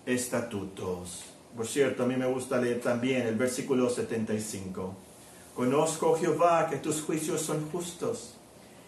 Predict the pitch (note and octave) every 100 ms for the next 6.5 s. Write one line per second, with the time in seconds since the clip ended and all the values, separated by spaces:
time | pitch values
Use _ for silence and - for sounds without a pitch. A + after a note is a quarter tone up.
0 | - F#3 F#3+ G3 F#3 F3+ F3+ E3+ E3+ E3+
1 | E3 - F3+ F#3 F3+ F3+ F3 F3 - G#3+
2 | G#3+ - G3 F#3+ F#3 C#3+ A2 F#2+ F#2+ F#2
3 | - - - - - - - - - -
4 | - G#2+ A2 - F#2 F#2+ - - - -
5 | - - - - - - - - - -
6 | A3+ G#3 - B2